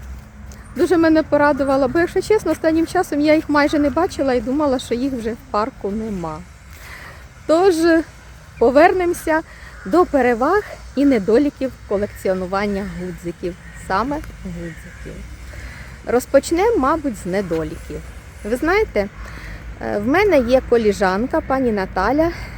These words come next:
яка також, е, колекціонує гудзики. Я з нею порадилась, спитала, е, які у неї переваги або недоліки цього колекціонування,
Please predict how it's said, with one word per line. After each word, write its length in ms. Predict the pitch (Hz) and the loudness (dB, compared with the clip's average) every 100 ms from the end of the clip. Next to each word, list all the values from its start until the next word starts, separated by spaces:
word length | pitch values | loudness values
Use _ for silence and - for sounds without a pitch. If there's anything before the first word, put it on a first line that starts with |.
| - | -4
яка 300 | 214 220 240 | 0 2 0
також, 460 | 220 226 294 339 339 - - - - - - | 2 2 2 0 -4 -6 -14 -16 -16 -16 -6
е, 160 | 202 196 | -4 -2
колекціонує 760 | - 208 202 - 190 208 240 226 | 2 2 0 -4 -2 0 2 0
гудзики. 680 | 190 165 160 170 165 - 175 - - - - - - - - | -2 -6 -10 -10 -12 -10 -12 -12 -14 -14 -14 -14 -14 -14 -10
Я 320 | 196 262 349 | 0 4 4
з 40 | 294 | 4
нею 340 | 262 262 233 | 2 2 0
порадилась, 960 | - 220 202 180 180 214 247 311 - - - - - - | 4 4 4 2 0 0 2 0 -6 -16 -18 -18 -18 -18
спитала, 680 | - - 220 294 330 320 277 - - - - - - - - - - | -6 2 4 6 6 4 2 -2 -14 -20 -20 -18 -18 -18 -16 -16 -12
е, 160 | 214 214 - | -8 -8 2
які 500 | 220 240 302 320 339 - - - - - - | 2 2 2 2 2 -4 -18 -18 -20 -16 -2
у 100 | 277 | 2
неї 520 | 269 208 208 202 214 - | 4 4 2 0 -4 2
переваги 640 | 226 226 190 202 294 330 320 | 2 4 2 2 2 -2 -4
або 240 | 196 185 | -4 -2
недоліки 600 | 208 202 190 269 294 - | -2 0 4 4 2 -4
цього 260 | 240 214 233 | -6 0 0
колекціонування, 880 | - 214 208 233 208 214 294 381 | 0 -4 -2 -2 -2 0 0 0